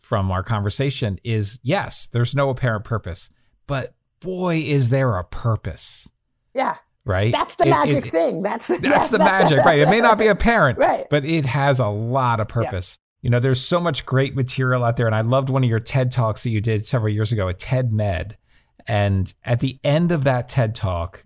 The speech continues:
Speaker 1: I'm gonna quote you back to you for just a moment. You say, "Play matters." And it matters because it gives us a brief respite from the tyranny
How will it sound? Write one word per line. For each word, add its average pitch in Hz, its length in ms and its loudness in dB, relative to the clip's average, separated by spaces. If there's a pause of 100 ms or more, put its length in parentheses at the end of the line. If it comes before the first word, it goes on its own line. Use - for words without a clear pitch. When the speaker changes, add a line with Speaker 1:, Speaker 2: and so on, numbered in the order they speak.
Speaker 1:
I'm 110 100 -2
gonna 101 140 -2
quote 107 320 -4
you 104 120 -2
back 95 300 -4
to 104 100 -4
you 95 320 -2
for 95 140 -6
just 90 260 -6
a - 20 -2
moment. 87 400 -2 (380)
You 139 160 2
say, 135 200 0
"Play 143 480 -2
matters." 87 760 -4 (1300)
And 127 120 -2
it 117 60 -2
matters 180 460 0
because 131 380 0
it 104 200 -2
gives 139 340 0
us 123 460 -2 (200)
a 113 80 0
brief 127 500 0
respite 98 640 -4 (360)
from 107 180 2
the 101 120 2
tyranny 120 960 -2